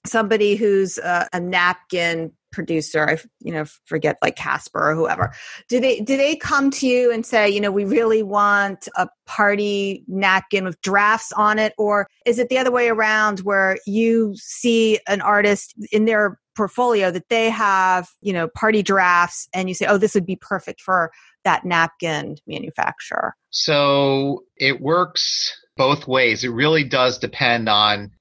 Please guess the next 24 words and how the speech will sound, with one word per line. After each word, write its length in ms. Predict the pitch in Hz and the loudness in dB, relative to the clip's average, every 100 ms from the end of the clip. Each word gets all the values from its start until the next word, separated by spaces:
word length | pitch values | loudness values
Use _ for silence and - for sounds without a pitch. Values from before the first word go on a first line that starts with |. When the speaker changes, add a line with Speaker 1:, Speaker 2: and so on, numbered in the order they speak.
| _ | _
Speaker 2:
who 160 | 139 131 | -2 0
the 160 | 120 | 0
account 540 | 110 - 127 110 110 110 | 0 0 -2 0 -2 -2
is, 280 | 98 90 - | -2 -2 -4
who 140 | 120 | -4
the 80 | 113 | -2
Speaker 1:
Mm-hmm. 60 | |
Speaker 2:
manufacturer 840 | 107 101 95 - 98 98 - 101 92 | 0 0 -2 -4 -2 -2 -4 -4 -2
is. 420 | 87 85 - - - _ - | -2 -4 -6 -12 -20 _ -2
It 160 | 123 | -2
can 180 | 127 127 110 | 0 -4 0
often 480 | 123 139 143 147 135 | 2 0 0 -2 0
be 160 | 139 | 2
the 100 | 127 | 2
case 760 | 127 - 113 107 117 117 - - _ _ _ _ | 0 0 2 2 0 -2 -8 -10 _ _ _ _
where 880 | 117 110 117 110 110 110 110 107 107 _ _ - | -6 0 4 4 4 4 4 2 -2 _ _ -18
we 280 | 117 123 127 | -6 0 2
would 200 | 127 120 | 2 2
have 440 | 123 120 120 117 | 2 2 2 2
the 60 | 120 | -4
portfolio 920 | - 135 120 - 131 120 123 117 120 | -4 0 0 0 0 2 4 4 2
from 260 | 117 127 120 | 2 0 0
the 140 | 123 | -2
artist, 680 | - 113 104 104 120 - - | 0 2 4 2 0 -4 -10